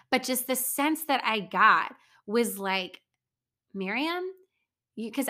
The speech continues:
I was telling myself, like, the lie I was believing is like, "Well, you're no expert on peace. Like, you gotta get to a point in your life where you're an expert on peace before you can do your podcast."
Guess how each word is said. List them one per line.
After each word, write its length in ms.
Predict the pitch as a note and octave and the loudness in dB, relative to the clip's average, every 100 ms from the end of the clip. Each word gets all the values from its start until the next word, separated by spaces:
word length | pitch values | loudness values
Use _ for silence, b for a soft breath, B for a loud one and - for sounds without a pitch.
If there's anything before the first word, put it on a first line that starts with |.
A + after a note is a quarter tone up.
| - | 6
I 280 | A#3 D4 | 8 10
was 180 | D#4+ D4 | 6 0
telling 240 | - B3 A3+ | -2 -2 -2
myself, 460 | G#3 G#3 G#3 G3+ | -2 2 2 2
like, 160 | G3+ F#3+ | -4 -4
the 80 | G#3 | 2
lie 220 | A3+ B3+ | 6 6
I 60 | |
was 120 | B3+ G#3+ | 4 0
believing 320 | G#3+ G3+ G3 | 0 0 -2
is 100 | F#3+ | -4
like, 140 | F3+ | -6
"Well, 120 | E3+ | -8
you're 160 | E3+ F3 | -8 -4
no 180 | E4 D4 | -2 -2
expert 400 | G3+ F#3+ - G3+ - | -4 -6 -8 -6 -6
on 140 | F3+ | -8
peace. 280 | F#3+ F#3+ A3 | -6 -6 -6
Like, 160 | E3+ - | -10 -6
you 160 | G#3+ | -2
gotta 220 | F4 F4+ D4 | 4 4 4
get 160 | C#4 | -2
to 100 | B3+ | -2
a 40 | A#3+ | -2
point 200 | A#3+ A#3 | 0 0
in 80 | A#3 | 0
your 140 | A#3 | 0
life 200 | A3+ A3+ | -2 -4
where 80 | F3+ | -4
you're 200 | F#3 B3+ | 0 2
an 80 | D#4+ | 2
expert 320 | C#4+ - D#4 | -4 -4 0
on 140 | D4 | 0
peace 320 | C#4 A3 A3 | 0 -4 -4
before 260 | - G3 G3 | -8 -6 -2
you 140 | G3 | -2
can 120 | F#3+ F#3+ | -2 -6
do 60 | |
your 120 | F3+ | -6
podcast." 640 | F3+ - - - - - | -8 -10 -8 -10 -10 -14